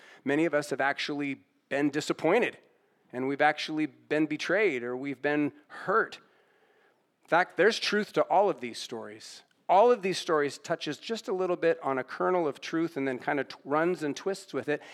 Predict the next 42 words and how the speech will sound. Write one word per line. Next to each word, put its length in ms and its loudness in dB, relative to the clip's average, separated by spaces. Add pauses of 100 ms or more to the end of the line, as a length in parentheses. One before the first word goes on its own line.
(140)
And, 240 4
and 180 4
that's 280 6
why 300 8
they've 200 2
hung 200 4
around 400 4
for 120 -2
so 220 2
long, 260 4
and 100 2
that's 220 2
why 160 6
we 220 2
embrace 720 2 (120)
many 340 2
of 160 0
them 240 0
to 140 -8
some 340 4
degree. 640 -2 (1800)
Everybody 380 4
has 200 4
a 40 -6
story. 320 -2
Whether 260 4
we 120 2
realize 480 8
it 100 4
or 80 6
not, 400 4
we 320 -2
are 460 8
living 520 4
a 80 2
story. 480 0
What 140 -2
do 100 6
I 40 8
mean 200 4
by 140 8
that? 320 4